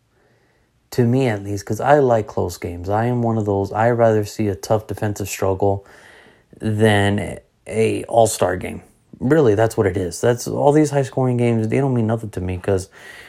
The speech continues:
if I wanted to see a high-scoring game, I'd rather just watch the all-star. I mean, if you're not gonna care about playing, then why are you playing? That's sort of my thing with it. That was, it's just a joke.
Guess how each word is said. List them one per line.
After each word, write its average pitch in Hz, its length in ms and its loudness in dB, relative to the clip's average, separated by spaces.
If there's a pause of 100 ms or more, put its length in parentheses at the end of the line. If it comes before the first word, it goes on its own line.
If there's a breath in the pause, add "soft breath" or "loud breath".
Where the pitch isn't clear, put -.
(160 loud breath)
if - 260 0
I 135 60 4
wanted 135 180 4
to 117 60 0
see 120 180 0
a 113 80 6
high-scoring 113 540 0
game, 120 320 0
I'd 110 160 -2
rather 110 400 2
just 104 260 -6
watch 107 200 -4
the 98 100 -4
all-star. 98 500 -2
I 104 140 -6
mean, 110 260 -2
if 110 140 -6
you're - 100 -2
not 277 140 0
gonna 95 140 -4
care - 240 -6
about - 240 -8
playing, 151 320 -4 (580 loud breath)
then 135 100 -4
why 147 140 4
are 123 40 4
you 95 120 0
playing? 92 360 -6 (3250 soft breath)
That's 156 240 0
sort 143 140 2
of 110 60 0
my 113 180 2
thing 104 260 -6
with 101 240 -6
it. 87 160 -6 (180)
That 123 220 2
was, 117 420 -2
it's - 600 -2
just 127 200 -2
a 107 40 -2
joke. 95 520 -4